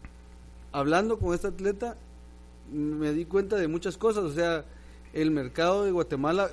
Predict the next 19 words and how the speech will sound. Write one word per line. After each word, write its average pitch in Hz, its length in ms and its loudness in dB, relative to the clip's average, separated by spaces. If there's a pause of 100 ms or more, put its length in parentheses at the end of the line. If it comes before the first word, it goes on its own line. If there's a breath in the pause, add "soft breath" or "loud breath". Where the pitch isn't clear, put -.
(160)
como 135 220 -6
somos 165 260 -2
muy 196 140 -2
tradicionales, 208 800 2 (100)
ellos 160 240 2
estaban 151 360 -2
siempre 151 260 -6
con 156 120 -8
la 143 80 -6
tradición 131 440 -4
y 170 100 2
aún 180 300 2
en 214 80 0
algunos 170 400 -2
departamentos 165 580 -4
siguen 233 300 -2
con 151 140 -4
la 135 60 -4
tradición. 123 440 -8